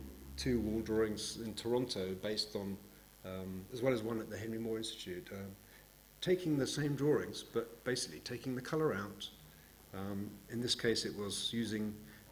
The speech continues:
the same idea I had done with the Venus, where you have different colours for near and far. So in this case, I think the yellow is right at the back, it's the back of the object, and the blacks are the close quarters.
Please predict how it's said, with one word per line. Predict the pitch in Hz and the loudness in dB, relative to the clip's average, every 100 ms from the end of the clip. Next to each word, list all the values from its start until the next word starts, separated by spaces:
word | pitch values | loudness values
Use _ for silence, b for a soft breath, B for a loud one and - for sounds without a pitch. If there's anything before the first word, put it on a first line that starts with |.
| B - - | B -18 -12
the | - | -4
same | 120 110 98 101 - - - - | 0 0 -2 -6 -12 -18 -12 -8
idea | 107 113 104 | -4 -2 -2
I | |
had | 101 | -2
done | 104 107 | -4 -4
with | 101 | -4
the | 95 | -4
Venus, | 113 123 92 - - | -2 -2 -2 -6 -6
where | 110 95 | -6 -6
you | 95 | -6
have | 101 98 | -6 -8
different | 104 117 | -8 -8
colours | - 107 98 - | -6 -4 -2 -4
for | - | -4
near | 101 104 107 | -6 -2 -2
and | 101 | -2
far. | 101 131 110 87 - - B B B - | -6 -8 -8 -10 -14 -20 B B B -16
So | - 101 | -6 -2
in | 98 98 101 - 98 | -2 -4 -8 -12 -8
this | 113 - | -6 -4
case, | - 101 98 - - | -2 -2 -2 -4 -4
I | |
think | 104 107 | -4 -2
the | 110 | 2
yellow | 123 117 | 4 4
is | 107 101 | 2 0
right | 110 110 | -2 -4
at | - | -6
the | |
back, | 101 98 131 - - | -4 -2 -4 -10 -10
it's | 110 | -8
the | - 104 | -6 -4
back | 113 - | -4 -4
of | 92 | -6
the | 95 | -6
object, | 98 120 120 - B B B B - | -6 -6 -6 -10 B B B B -8
and | 104 101 98 - - - - | -4 -4 -4 -8 -16 -18 -6
the | 110 104 98 | -4 -4 -4
blacks | 110 107 - - 98 | -4 -4 -4 -4 -4
are | 101 101 101 - | -6 -8 -8 -12
the | - | -14
close | - 113 - - - - - - - - - - | -6 -4 -2 -4 -4 -12 -20 -20 -20 -20 -20 -18
quarters. | - 123 - 92 - | -4 -4 -4 -6 -10